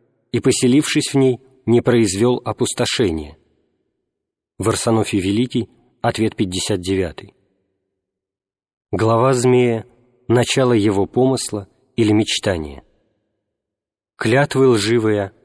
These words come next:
не любите. Дьявольский помысл,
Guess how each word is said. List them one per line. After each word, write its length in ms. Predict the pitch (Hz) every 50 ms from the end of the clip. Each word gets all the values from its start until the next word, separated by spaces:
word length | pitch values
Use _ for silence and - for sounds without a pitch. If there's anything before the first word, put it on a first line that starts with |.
| _ _ _ _ _ -
не 200 | 107 110 113 110
любите. 580 | 113 113 104 101 101 87 - - - 85 - _ _ _ _ _ _ _ _ _ _ _ _ _ _ _ _ _ _ _ _ _ _ _ _ _ _ _ _ _ _ _
Дьявольский 680 | - 87 95 113 127 139 135 131 123 - - - 131
помысл, 600 | 107 - 156 151 151 139 107 - - - 85 78